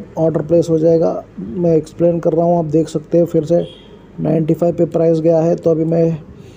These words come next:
नाइंटी फ़ाइव पे click कर लेता हूँ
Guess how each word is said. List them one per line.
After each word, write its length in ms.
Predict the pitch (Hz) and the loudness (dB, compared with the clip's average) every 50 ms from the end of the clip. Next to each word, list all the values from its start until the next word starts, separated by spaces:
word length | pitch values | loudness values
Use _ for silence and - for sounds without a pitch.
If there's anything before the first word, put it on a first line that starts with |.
| - - - - - - - 156 | -20 -20 -20 -18 -18 -12 -8 -4
नाइंटी 360 | 151 160 160 160 156 151 156 | -2 -2 0 0 0 -2 -2
फ़ाइव 260 | - - 170 170 165 - | 0 0 0 0 0 -2
पे 60 | 165 | -4
click 320 | 160 - 175 170 160 165 - | -4 -2 -2 -2 -2 -2 -2
कर 120 | 170 170 156 | 0 0 2
लेता 280 | 160 165 160 156 165 160 | 2 0 0 0 -2 -2
हूँ 240 | 160 175 190 190 | -2 -2 -2 -4